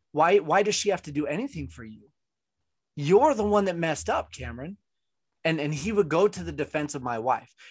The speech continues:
Now, he didn't do it in a way that made me feel stupid or that made me feel bad. He showed me that it was my actions that caused the pain. She's still in pain. I shouldn't expect her, 'cause she's in a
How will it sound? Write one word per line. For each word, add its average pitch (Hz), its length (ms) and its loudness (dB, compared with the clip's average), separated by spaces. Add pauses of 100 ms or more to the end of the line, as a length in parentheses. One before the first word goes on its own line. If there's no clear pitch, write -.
Now, 160 100 2
he 175 160 0
didn't 220 220 0
do 185 120 6
it 190 40 2
in 175 100 -2
a 160 60 -2
way 147 260 0
that 131 220 -4
made 139 160 -4
me 135 80 -6
feel 120 200 -8
stupid 113 480 -6
or 139 180 -6
that 127 120 -8
made 131 180 -8
me 120 80 -10
feel 110 220 -8
bad. 120 340 0 (340)
He 139 140 -8
showed 240 380 -2
me 131 280 0
that 120 320 -2 (180)
it 160 180 -4
was 135 500 -2
my 147 300 0
actions 147 500 -2
that 131 120 -12
caused 123 340 -8
the 110 60 -16
pain. 117 580 -8 (160)
She's 151 320 -8
still 165 280 -4
in 131 120 -6
pain. 113 520 -8 (260)
I 143 100 -4
shouldn't 165 400 -4
expect - 540 -6
her, 117 420 -6 (540)
'cause 156 140 -4
she's 202 260 -2
in 202 80 2
a - 20 0